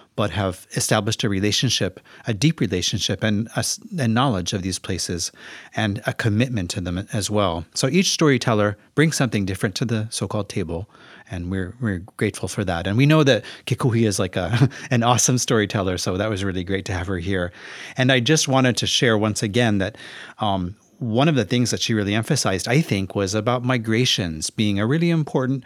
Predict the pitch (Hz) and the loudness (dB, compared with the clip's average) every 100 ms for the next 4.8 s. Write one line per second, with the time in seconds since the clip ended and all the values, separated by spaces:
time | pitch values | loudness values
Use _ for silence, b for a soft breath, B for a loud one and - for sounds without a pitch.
0 | B B 165 160 131 113 95 110 101 90 | B B 2 4 2 2 2 0 0 0
1 | 117 101 98 82 127 - 92 80 80 B | -2 -2 -2 0 0 0 -2 -4 -8 B
2 | B B B 98 - 95 95 123 123 - | B B B -6 -2 0 0 0 -2 -6
3 | - - 117 104 - - - 95 95 113 | -12 -2 0 0 -4 -4 -4 -4 -4 -4
4 | 104 110 - 87 80 - 78 | -2 -4 -4 -6 -6 -8 -8